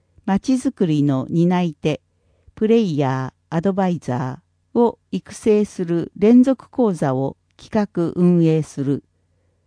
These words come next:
情報発信、講座修了生のプロジェクト実践に向けた支援なども行う。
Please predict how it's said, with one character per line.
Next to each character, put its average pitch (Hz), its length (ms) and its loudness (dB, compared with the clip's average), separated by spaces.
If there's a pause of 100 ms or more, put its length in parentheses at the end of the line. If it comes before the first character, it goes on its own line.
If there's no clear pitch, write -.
(400)
情 285 220 2
報 277 220 0
発 254 260 -2
信、 139 480 0 (180)
講 277 260 2
座 254 180 2
修 240 300 0
了 214 240 0
生 135 280 -2
の 131 360 0
プ 214 80 -2
ロ 254 120 4
ジ 262 120 0
ェ 247 40 0
ク - 100 -20
ト 226 140 2
実 202 440 -4
践 143 200 0 (220)
に 202 200 -2
向 180 120 -2
け 175 160 -2
た 151 380 -6
支 - 280 -6
援 247 240 4
な 233 140 2
ど 156 140 0
も 135 220 0
行 147 300 -6
う。 139 360 -4